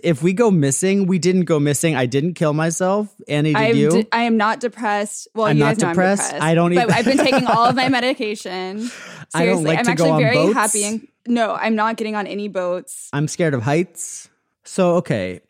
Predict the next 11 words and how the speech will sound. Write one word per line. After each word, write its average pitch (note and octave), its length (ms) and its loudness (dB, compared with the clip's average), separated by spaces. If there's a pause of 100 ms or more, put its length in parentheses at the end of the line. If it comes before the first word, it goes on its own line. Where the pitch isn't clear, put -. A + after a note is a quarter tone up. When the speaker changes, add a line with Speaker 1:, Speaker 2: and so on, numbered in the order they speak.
(120)
Speaker 1:
George G#3+ 240 -2
Hamilton D3+ 520 0
has C3+ 280 -4
had C3 280 -2
some C3+ 360 -2
sketchy B2 1080 -2 (240)
acquaintance C3 640 -2
bedfellows G#2+ 960 -2
and, A2+ 280 -4
and G#2+ 200 -4
ladies F#2 680 -4